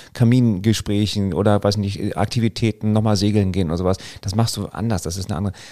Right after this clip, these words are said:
ein kurzes Update, wer wie weit, mit, weit mit, mit, mit welchem Projekt ist, dazu musst du nicht durch die Gegend fahren. Und das ist mir immer ganz wichtig und das sage ich meinen Teilnehmern auch immer, guckt euch an, was ist denn der Zweck des Meetings? Wozu macht ihr dieses Meeting?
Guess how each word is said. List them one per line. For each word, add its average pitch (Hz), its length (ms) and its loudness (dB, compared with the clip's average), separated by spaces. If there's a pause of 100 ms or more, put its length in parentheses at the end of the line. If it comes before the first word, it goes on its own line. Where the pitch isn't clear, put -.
(140)
ein 98 180 0
kurzes - 340 -2
Update, - 580 0
wer 101 260 4
wie 107 160 4
weit, 101 180 4
mit, 101 180 0 (600)
weit 101 240 2
mit, 90 100 2
mit, 90 220 -2
mit 90 160 -4
welchem 95 180 2
Projekt - 280 0
ist, 104 200 -2
dazu 90 200 0
musst 98 200 0
du 90 60 0
nicht 90 140 -2
durch 82 100 -4
die 80 80 -6
Gegend 87 260 0
fahren. - 220 -10 (340)
Und 92 320 0
das 110 320 2
ist 123 80 4
mir 139 120 8
immer 117 100 6
ganz 104 160 4
wichtig 143 180 0
und 110 60 2
das 98 80 0
sage 104 120 2
ich 92 60 -4
meinen 92 160 2
Teilnehmern 113 340 4
auch 98 80 -2
immer, 101 140 0 (240)
guckt 120 160 0
euch 95 160 0
an, 101 120 -2
was 104 140 -4
ist - 140 -12
denn 104 80 -6
der 101 140 -6
Zweck - 340 -4
des - 200 -8
Meetings? - 380 -12
Wozu 143 340 -4
macht 120 260 0
ihr 107 80 -2
dieses 95 280 -2
Meeting? 127 400 0